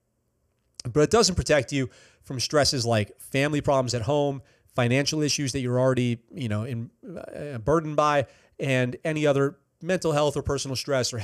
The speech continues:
or physical health issues that you're going through. Texas leaders ordered units to issue arrest warrants for troops who don't report or who go awol from the mission. So people have just been up and leaving,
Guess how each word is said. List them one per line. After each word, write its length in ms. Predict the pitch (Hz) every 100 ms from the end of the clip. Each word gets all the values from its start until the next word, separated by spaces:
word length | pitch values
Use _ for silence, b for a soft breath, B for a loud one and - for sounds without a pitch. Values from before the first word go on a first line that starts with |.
| -
or 240 | 143 127 113
physical 340 | 214 220 147
health 320 | 123 120 107 -
issues 340 | 135 117 123
that 80 | 113
you're 80 | 113
going 200 | 139 120
through. 160 | 92 90 b b b b b
Texas 360 | - 269 - -
leaders 300 | 247 226 185
ordered 260 | 196 202 170
units 300 | 190 196 -
to 220 | 185 - -
issue 340 | 170 190 180
arrest 400 | 143 123 214 -
warrants 340 | 156 147 165
for 120 | - 151
troops 300 | - 165 -
who 40 |
don't 160 | 151 160
report 460 | 151 160 160 160 _ _ _
or 120 | - 143
who 80 |
go 220 | 147 151 143
awol 380 | 160 202 170 147
from 140 | 170
the 40 |
mission. 260 | 208 269 - b b b
So 160 | - 190
people 260 | 254 269 247
have 60 |
just 160 | - -
been 100 | 233
up 160 | 196
and 140 | 233 220
leaving, 300 | 285 95